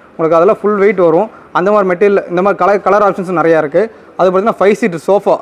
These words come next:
நமக்கு இந்த மாதிரி வரும். அதுபோல ஒரு கம்பி table, ஒரு rolling chair, ஒரு டீப்பாய், ஒரு home using table, அடுத்து ஒரு dressing table, normal இல்லாம உங்களுக்கு மகாராஜா டைப்ல வரும், flower door ஆட்டம். அது போக ஒரு அஞ்சரை அடி பூஜை center வருங்க.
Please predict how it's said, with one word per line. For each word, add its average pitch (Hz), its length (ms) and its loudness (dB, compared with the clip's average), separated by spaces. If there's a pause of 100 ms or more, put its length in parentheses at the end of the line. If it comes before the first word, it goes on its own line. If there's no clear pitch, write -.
(120)
நமக்கு 160 280 -4
இந்த 190 80 0
மாதிரி 175 280 2
வரும். 185 200 0 (320)
அதுபோல 185 320 0
ஒரு 170 80 0
கம்பி 190 240 0
table, 190 580 2 (160)
ஒரு 156 220 0
rolling 202 260 2
chair, 185 480 0 (180)
ஒரு 165 240 -2
டீப்பாய், 208 680 0
ஒரு 170 180 0
home 214 200 2
using 196 360 -2
table, 190 440 2 (300)
அடுத்து 170 260 -2
ஒரு 170 120 0
dressing 202 320 -2
table, 190 200 0 (120)
normal 196 240 0
இல்லாம 202 160 -2
உங்களுக்கு 165 220 -6
மகாராஜா 175 320 0
டைப்ல 160 300 -4
வரும், 185 180 -4 (220)
flower 180 260 -2
door 170 160 2
ஆட்டம். 180 280 -2
அது 165 160 -4
போக 214 160 2
ஒரு 180 140 2
அஞ்சரை 170 140 -2
அடி 196 140 0
பூஜை 165 260 -4
center 147 220 -2
வருங்க. 139 240 -6